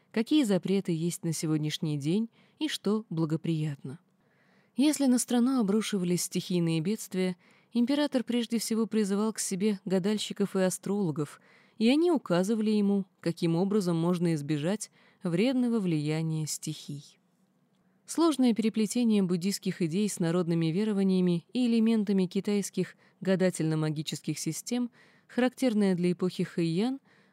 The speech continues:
легло в основу своеобразного национального мировоззрения и определило особенности дальнейшего развития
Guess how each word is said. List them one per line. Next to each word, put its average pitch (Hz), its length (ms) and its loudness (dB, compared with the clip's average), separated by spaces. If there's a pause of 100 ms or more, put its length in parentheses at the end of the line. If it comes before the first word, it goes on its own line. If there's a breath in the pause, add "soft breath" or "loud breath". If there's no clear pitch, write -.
легло 220 360 2
в 269 40 2
основу 247 380 -2
своеобразного 208 800 -2
национального 196 800 0
мировоззрения 175 920 0 (440 soft breath)
и 254 100 2
определило 247 680 0
особенности 190 680 -2
дальнейшего 165 720 0
развития 175 640 -2